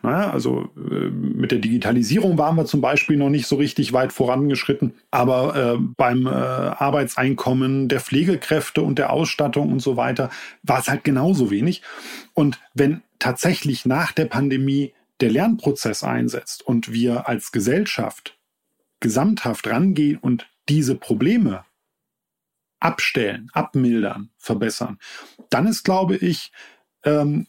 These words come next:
auch eine gute Chance da, dass das ein, ein, ein positiver Effekt auch nachhaltig für den gesellschaftlichen Zusammenhalt ist. Wenn diese ganzen Probleme, die jetzt aufgedeckt wurden,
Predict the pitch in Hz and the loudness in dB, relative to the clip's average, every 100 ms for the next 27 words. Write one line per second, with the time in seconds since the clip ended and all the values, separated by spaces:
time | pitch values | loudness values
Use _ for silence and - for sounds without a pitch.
0 | - - 147 - 156 147 160 147 196 151 | -4 -2 -2 -2 0 0 0 0 2 0
1 | - 151 143 - 139 147 - - 127 - | 0 0 0 0 0 0 -2 -2 -2 0
2 | 143 - 131 123 - - - - 143 - | -2 0 -2 -2 -8 -20 -12 -2 -2 0
3 | 127 - 151 196 190 - 165 151 139 - | -2 2 2 4 2 0 0 0 0 0
4 | 147 - 147 - - - 135 143 139 139 | -2 0 -2 -2 -4 -2 0 0 0 0
5 | 135 127 - 131 123 120 127 - 123 117 | 2 0 0 0 2 2 0 -2 -2 -2
6 | 123 117 117 151 165 104 90 - - - | 0 0 0 2 2 0 -2 -6 -10 -10
7 | - - - - - 123 120 120 120 127 | -10 -10 -10 -8 0 2 2 0 2 2
8 | 196 - 190 156 139 175 214 120 107 107 | 2 2 2 2 2 4 4 2 0 -2
9 | - 240 - 175 120 - 120 120 120 | 0 0 2 2 2 0 2 2 2